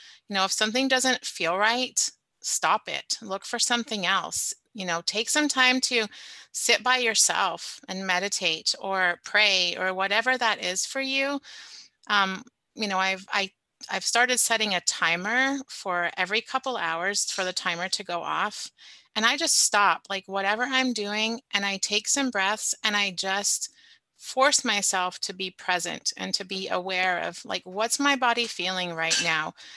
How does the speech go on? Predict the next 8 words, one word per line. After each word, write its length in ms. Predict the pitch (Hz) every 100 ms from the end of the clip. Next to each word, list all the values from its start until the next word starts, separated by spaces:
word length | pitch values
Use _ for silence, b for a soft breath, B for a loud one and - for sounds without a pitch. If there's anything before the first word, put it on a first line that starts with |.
| B
How 260 | - 214 240
am 140 | 262
I 140 | 247 226
emotionally 680 | 226 196 202 220 208 190 185
feeling 640 | - 175 180 180 170 165
right 320 | 170 175 -
now? 360 | 175 156 - - B B B B
And 320 | 202 202 196